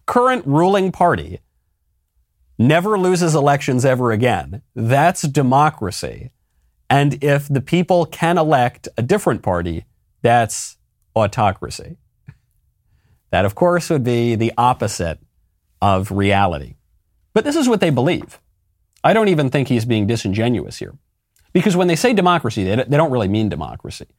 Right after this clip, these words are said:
They mean liberalism, they mean progressivism, they mean leftism, but they don't mean democracy. This is why when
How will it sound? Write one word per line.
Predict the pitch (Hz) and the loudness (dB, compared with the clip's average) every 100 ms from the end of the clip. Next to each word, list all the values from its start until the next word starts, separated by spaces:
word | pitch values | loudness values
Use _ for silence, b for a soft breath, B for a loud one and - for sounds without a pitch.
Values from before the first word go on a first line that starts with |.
| _ _ _ _ | _ _ _ _
They | 87 | -2
mean | 87 85 | -2 0
liberalism, | 135 135 127 117 123 120 110 | 0 2 0 0 -2 -2 -2
they | 85 | -4
mean | 82 | -6
progressivism, | 76 95 117 104 - 104 101 95 95 90 92 - - | -4 -2 0 0 -2 -4 -4 -4 -4 -4 -6 -10 -6
they | 92 | -4
mean | 92 | -2
leftism, | 87 101 101 - 98 104 104 | 0 -2 -2 -6 -6 -4 -6
but | - | -2
they | 127 | 0
don't | 170 240 | 0 0
mean | 147 120 | 0 0
democracy. | 101 113 113 - - - _ _ _ _ _ _ _ _ _ _ _ _ | 0 0 -2 -6 -14 -18 _ _ _ _ _ _ _ _ _ _ _ _
This | 143 185 202 | 0 2 2
is | 147 | 0
why | 131 180 139 76 87 110 - _ _ _ _ | 2 2 2 -2 -6 -8 -12 _ _ _ _
when | 110 127 127 120 120 120 | -2 0 2 2 0 -2